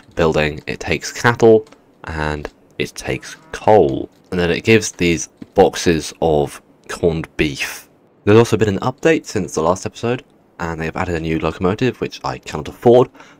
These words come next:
but they've more importantly added the ability to fly in the re-rail menu, and I believe also in your building track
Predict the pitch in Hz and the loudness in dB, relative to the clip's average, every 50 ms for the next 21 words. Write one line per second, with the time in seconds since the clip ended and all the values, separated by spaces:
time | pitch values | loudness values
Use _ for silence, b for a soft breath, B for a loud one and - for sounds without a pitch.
0 | B - 92 85 - - _ _ _ _ _ _ _ _ _ _ _ _ _ - | B -4 -2 -2 -2 -4 _ _ _ _ _ _ _ _ _ _ _ _ _ -2
1 | 90 85 82 - - 95 85 80 82 87 123 139 147 110 87 110 117 117 113 B | -2 -2 -2 -4 -2 -2 0 0 2 4 6 6 6 4 2 2 2 2 0 B
2 | B B B B B - 104 104 101 104 101 101 95 - - - _ - 85 104 | B B B B B -2 0 2 4 4 4 4 2 0 -8 -20 _ -4 2 4
3 | 101 101 101 113 120 117 113 - 117 - - - - 110 110 101 85 73 64 62 | 4 6 6 4 4 2 -2 -6 -8 -8 -4 2 4 6 6 6 6 4 2 0
4 | 64 65 62 _ _ _ - 98 85 85 85 - 113 113 98 101 98 92 90 90 | -2 -6 -10 _ _ _ -6 -6 -4 -4 0 0 2 2 4 4 2 2 2 0
5 | 87 85 82 80 78 76 - 78 76 71 71 71 - _ _ _ _ _ _ - | -2 -2 -4 -4 -6 -6 -6 -8 -8 -10 -10 -12 -16 _ _ _ _ _ _ -14
6 | - 73 85 82 82 82 80 80 73 78 78 - - 76 76 76 76 71 71 67 | -8 -6 -4 -2 -2 -2 -2 -2 -2 -4 -4 -2 -2 -4 -4 -4 -6 -8 -6 -4
7 | 73 73 76 73 73 73 - - - 87 82 78 - - - | -4 -2 -2 -2 -4 -6 -8 -4 -2 -2 -2 -2 -6 -10 -18